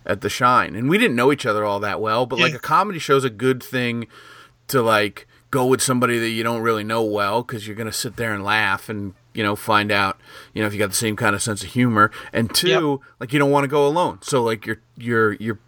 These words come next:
Speaker 1: you're pairing up with a guy who's in a similar boat. So,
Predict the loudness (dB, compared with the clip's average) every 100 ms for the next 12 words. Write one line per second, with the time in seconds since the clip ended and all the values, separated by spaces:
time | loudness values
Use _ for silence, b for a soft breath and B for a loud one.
0 | _ -8 -6 -4 0 4 4 4 2 0
1 | -4 -6 -2 2 2 2 -2 -6 -8 -6
2 | -6 -4 -4 -2 0 0 -2 -8 -2 2
3 | 2 0